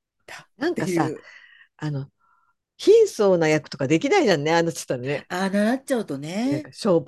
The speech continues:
Speaker 2: う-、しょんぼりした役っていうの？
Speaker 1: うん。だって、あの、「脱いだらすごいんです」のレベルじゃないじゃないですか、もう。
Speaker 2: うん。着ててもすごいからね。
Speaker 1: 着ててもすごいから。
Speaker 2: <laughs> 着ててもすごいんです。
Speaker 1: あれはもう、しょぼくれた男の役はできないですよね。
Speaker 2: ねえ。
Speaker 1: うん。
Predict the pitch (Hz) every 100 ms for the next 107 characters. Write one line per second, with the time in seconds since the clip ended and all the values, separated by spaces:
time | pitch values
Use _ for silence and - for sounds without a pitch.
0 | - - 165 165 147 147 139 123 117 135
1 | - 110 110 175 170 160 143 139 214 -
2 | 170 143 _ - _ - 160 156 _ 180
3 | 277 466 453 294 208 - 208 240 175 180
4 | 170 160 170 220 233 208 196 226 165 147
5 | 131 135 139 147 143 127 - 381 392 180
6 | - 151 139 - - - 208 214 170 269
7 | - 165 - 262 - - 453 - 277 311
8 | 196 175 - 147 131 226 175 - - -
9 | - - 233 277 302 311 294 170 165 170
10 | 170 165 170 160 147 143 208 196 135 135
11 | 113 123 139 156 185 214 - _ 151 156
12 | 147 139 135 135